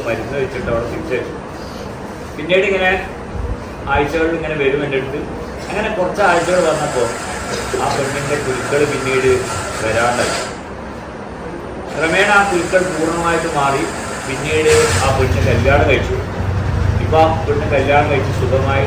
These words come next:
സുന്ദരമായി ജീവിക്കുന്നു എന്ന് ഇന്നിപ്പോ ആ ഉമ്മ എൻ്റെ അടുത്ത് പറഞ്ഞു. അതിനിടയിൽ ഒരു മൂന്ന് വർഷം മുമ്പേ ഈ ഉമ്മയുടെ കാലിൻ്റെ ഒരു വിരൽ മുറിക്കാനായി. അന്നും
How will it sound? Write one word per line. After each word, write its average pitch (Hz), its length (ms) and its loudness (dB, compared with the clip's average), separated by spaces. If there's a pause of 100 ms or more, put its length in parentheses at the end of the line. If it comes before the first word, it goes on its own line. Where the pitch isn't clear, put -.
സുന്ദരമായി 139 580 4
ജീവിക്കുന്നു - 480 2
എന്ന് - 200 0 (320)
ഇന്നിപ്പോ 156 340 2 (280)
ആ - 20 2 (100)
ഉമ്മ - 200 0
എൻ്റെ 120 120 -2
അടുത്ത് 131 200 -2
പറഞ്ഞു. 110 220 0 (2250)
അതിനിടയിൽ 208 480 4 (100)
ഒരു 202 140 4 (320)
മൂന്ന് 196 300 -2
വർഷം 175 320 0
മുമ്പേ 147 240 -2 (240)
ഈ 147 40 0 (100)
ഉമ്മയുടെ 165 360 0 (100)
കാലിൻ്റെ 143 480 0 (460)
ഒരു - 160 0
വിരൽ - 260 2 (100)
മുറിക്കാനായി. - 500 -2 (1200)
അന്നും 208 220 -2